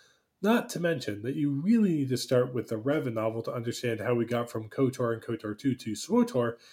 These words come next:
and that novel mostly occurs in thirty-nine fifty. But then, you still have to differentiate the true Sith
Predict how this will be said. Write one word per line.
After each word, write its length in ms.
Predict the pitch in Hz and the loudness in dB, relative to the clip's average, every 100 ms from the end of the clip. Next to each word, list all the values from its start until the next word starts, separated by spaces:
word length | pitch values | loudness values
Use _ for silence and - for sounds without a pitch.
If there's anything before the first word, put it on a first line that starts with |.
| _ _ _ - | _ _ _ -6
and 220 | 135 131 | -2 2
that 260 | 156 220 | 4 4
novel 300 | 139 113 120 | 2 2 2
mostly 500 | 120 131 170 - 180 | 2 2 0 -2 -2
occurs 440 | 165 - 113 113 - | -2 -2 -2 -2 -4
in 100 | 131 | -4
thirty-nine 560 | 117 107 104 104 101 | -2 0 -2 -6 -10
fifty. 500 | 101 156 135 - 95 _ _ _ _ _ _ | -2 0 0 -2 -10 _ _ _ _ _ _
But 240 | - 160 156 | -2 0 4
then, 360 | 208 127 95 - _ - | 4 4 0 -14 _ -8
you 140 | 139 | -4
still 360 | 127 - 160 165 | -2 4 4 4
have 280 | 131 147 - | -2 -4 -6
to 160 | 165 | -8
differentiate 800 | 139 160 - 170 175 151 131 110 107 | -6 -6 -6 -6 -6 -2 2 2 0
the 220 | 110 107 | -8 -8
true 360 | - 147 151 | -6 0 0
Sith 280 | 135 - 135 | 0 -2 -4